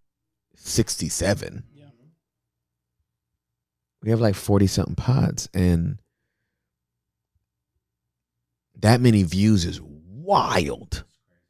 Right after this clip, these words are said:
Speaker 1: for a channel that has forty
Speaker 2: Mm.
Speaker 1: pods out.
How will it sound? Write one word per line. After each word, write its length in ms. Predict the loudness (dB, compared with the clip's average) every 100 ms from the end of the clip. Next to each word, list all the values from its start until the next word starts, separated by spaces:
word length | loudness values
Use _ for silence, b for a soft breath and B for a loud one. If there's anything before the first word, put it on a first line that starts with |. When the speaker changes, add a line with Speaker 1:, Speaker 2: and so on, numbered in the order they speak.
| _ _ _ _ _ _ _ _ _ _ _
Speaker 1:
for 200 | _ 2
a 40 | 2
channel 400 | 4 4 6 4
that 160 | 4
has 800 | 4 4 6 6 4 0 -8 -12 -18 _ _ _ _ _ _ _ _ _ _ _ _ _ _ _ _ _ _ _
forty 800 | _ -16 -14 -2 0 2 2 0 -4 _ _ _ _ _ _ _ _ _ _ _ _ _ _ _
Speaker 2:
Mm. 200 | -20 -20 _
Speaker 1:
pods 500 | -2 0 -2 -6 -10
out. 280 | -10 -12